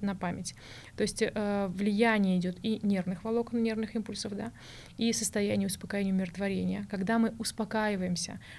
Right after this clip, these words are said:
вырабатывается большое количество гормонов в нашем, э, мозге и в нашем теле. То есть, когда мы беспокоимся, вот если мы противоположную сторону возьмем,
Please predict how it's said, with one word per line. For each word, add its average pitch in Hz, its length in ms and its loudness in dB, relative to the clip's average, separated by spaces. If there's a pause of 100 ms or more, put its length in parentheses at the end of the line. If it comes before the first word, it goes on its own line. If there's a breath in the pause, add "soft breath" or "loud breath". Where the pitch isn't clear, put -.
(120)
вырабатывается 208 760 0
большое 202 280 -2
количество 190 540 -4
гормонов 190 460 0 (300)
в 185 160 -4
нашем, - 520 -2
э, 196 220 -4
мозге 208 380 -4
и 180 40 -4
в 180 40 -2
нашем 196 280 0
теле. 190 320 -2 (420 loud breath)
То - 60 -2
есть, - 180 -2
когда 202 280 2
мы 214 140 6
беспокоимся, 180 920 2
вот 175 160 -6
если 190 200 -4
мы 185 140 2
противоположную 185 760 -2
сторону 180 340 -4
возьмем, 185 380 -4